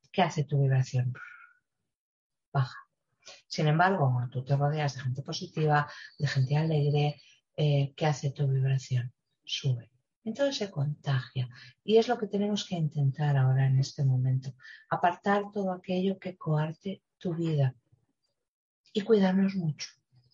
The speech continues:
El año dos mil veintidós y veintitrés son años para cuidarnos mucho. Los que no lo hacíais, vais a vivir situaciones este año que os van a hacer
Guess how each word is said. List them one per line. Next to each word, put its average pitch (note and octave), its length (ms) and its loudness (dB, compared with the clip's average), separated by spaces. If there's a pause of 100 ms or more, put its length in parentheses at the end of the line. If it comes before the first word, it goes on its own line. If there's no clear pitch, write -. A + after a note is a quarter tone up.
(140)
El E3 100 -4
año E3 220 -4
dos D#3+ 140 -2
mil D#3+ 160 -2
veintidós D#3 480 -2
y D3+ 60 -2
veintitrés G#3 640 -2 (280)
son D#3+ 260 -2
años A#3+ 600 0
para F3 200 -2
cuidarnos F#3 540 -4 (540)
mucho. F3+ 600 -2 (120)
Los D#3 220 -2
que E3+ 160 -4
no F#3 200 0
lo A#3 180 0
hacíais, A3 1000 -6 (720)
vais F#3+ 240 4
a G#3 60 2
vivir G3+ 260 4
situaciones F#3+ 1120 -4
este D3 280 -4
año A3+ 520 -4 (680)
que G3 160 4
os F#3 200 2
van G#3+ 260 2
a F#3 280 0
hacer C4 540 -2